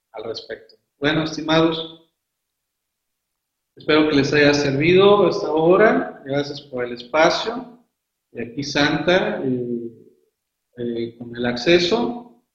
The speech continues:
Evelis, que aquí, por aquí está de ventas, aquí también al día. <laughs> Y también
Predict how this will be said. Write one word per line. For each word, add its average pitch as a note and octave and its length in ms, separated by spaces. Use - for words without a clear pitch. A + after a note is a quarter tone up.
Evelis, D#3 460
que - 120
aquí, C3+ 220
por C3 200
aquí C#3 140
está C#3 600
de B2 140
ventas, C#3 480
aquí - 160
también B2+ 300
al B2 100
día. F3+ 480
<laughs> E3 480
Y C3 240
también D3 640